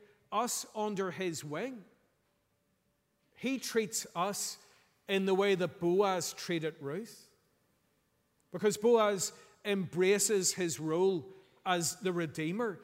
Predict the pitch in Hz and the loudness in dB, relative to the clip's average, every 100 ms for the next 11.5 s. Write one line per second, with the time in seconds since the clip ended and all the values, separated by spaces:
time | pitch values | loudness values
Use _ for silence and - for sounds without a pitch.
0 | - - 202 139 202 220 240 214 220 190 | -12 -6 -6 -2 2 2 2 -2 0 0
1 | 185 165 180 - 202 175 208 190 202 180 | -2 0 0 0 -2 0 0 0 -2 -2
2 | 202 240 220 - 220 208 175 190 180 170 | 0 0 -2 -4 -4 -4 -4 0 2 2
3 | 175 214 - - - - _ - 180 170 | 2 -2 -6 -20 -20 -20 _ -6 0 4
4 | 202 202 - 180 185 233 226 220 208 190 | 4 4 -2 0 2 4 2 4 2 2
5 | 170 185 - 185 175 185 175 175 151 175 | -2 -2 -2 -2 -4 -6 -6 -6 -8 -8
6 | - 180 170 - - _ - 233 240 190 | -4 -2 -2 -6 -12 _ -2 0 0 -2
7 | 180 190 226 147 110 _ _ _ _ _ | -2 -2 -4 -6 -14 _ _ _ _ _
8 | _ _ - 202 196 202 220 190 165 165 | _ _ 4 4 6 4 2 -2 -6 -4
9 | 208 196 - 208 170 - 185 175 170 175 | -4 -6 -6 -6 -6 -6 -4 -2 -2 -2
10 | 190 196 196 196 175 - - 170 175 180 | -2 0 -2 -4 -4 -4 -4 -6 -8 -10
11 | 139 151 131 147 240 | -10 -10 -10 -10 -10